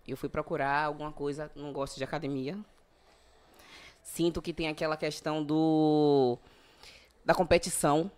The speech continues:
feminina. Tem muito isso. "Ah, você vai com que roupa hoje? Você vai com que sapato hoje?" Tem aquela competição, aquele olhar. Eu queria uma coisa que unisse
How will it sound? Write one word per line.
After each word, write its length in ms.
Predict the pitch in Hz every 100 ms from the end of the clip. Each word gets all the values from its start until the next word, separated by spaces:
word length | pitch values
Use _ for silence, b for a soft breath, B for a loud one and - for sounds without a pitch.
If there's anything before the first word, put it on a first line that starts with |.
| _
feminina. 520 | - 156 147 139 135 151
Tem 100 | 214
muito 240 | 220 240
isso. 320 | 202 160 -
"Ah, 280 | 208 226 214
você 200 | 190 202
vai 100 | 190
com 120 | 196
que 100 | 190
roupa 260 | 190 180 180
hoje? 260 | 185 190 170
Você 160 | 170
vai 100 | 170
com 60 | 170
que 80 | 180
sapato 360 | 175 165 165 165
hoje?" 260 | 165 165
Tem 100 | 165
aquela 220 | 160 160
competição, 440 | 160 156 160 - 156
aquele 220 | 151 165
olhar. 320 | 151 139 151
Eu 80 | 180
queria 240 | - 202
uma 100 | 202 196
coisa 320 | 208 202 208
que 220 | - 214
unisse 560 | 226 196 190 - 139